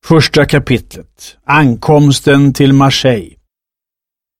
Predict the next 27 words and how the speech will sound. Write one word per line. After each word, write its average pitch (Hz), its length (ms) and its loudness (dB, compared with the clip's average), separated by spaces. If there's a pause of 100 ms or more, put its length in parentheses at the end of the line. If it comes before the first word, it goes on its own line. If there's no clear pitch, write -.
(140)
Den 190 120 2
tjugoåttonde 220 640 2
februari 202 640 0
artonhundrafemton 165 1040 0
styrde 139 440 0
ett 139 120 -2
fartyg 156 600 -2
som 151 240 2
gick 147 240 -2
under 160 220 2
namnet 143 520 0
Pharaon 170 540 0 (260)
in 151 260 2
i 156 80 2
hamnen 139 580 2
i 131 140 0
Marseille. 123 540 -2 (840)
Det 185 120 0
gled 202 300 2
så 190 140 0
sakta - 640 -2
att 156 120 0
de 180 160 -2
nyfikna 180 800 0
på 185 160 -2
kajen 143 420 2
undrade 143 540 2